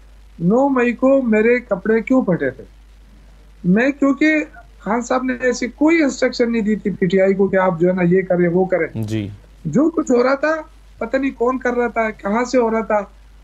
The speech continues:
Speaker 1: मैं अपने पीटीआई के लोगों के साथ खड़ा था, कुछ लोग आए, मुझे घसीटा, ले,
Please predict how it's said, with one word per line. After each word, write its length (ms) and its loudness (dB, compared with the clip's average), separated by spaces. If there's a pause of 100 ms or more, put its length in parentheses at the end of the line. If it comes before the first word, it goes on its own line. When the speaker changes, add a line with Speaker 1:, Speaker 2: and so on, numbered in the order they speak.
(200)
Speaker 1:
मैं 300 2
अपने 300 0
पीटीआई 360 0
के 120 -2
लोगों 200 0
के 100 0
साथ 180 0
खड़ा 280 -2
था, 240 -2
कुछ 280 -2
लोग 220 0
आए, 200 2
मुझे 260 0
घसीटा, 640 -2
ले, 280 0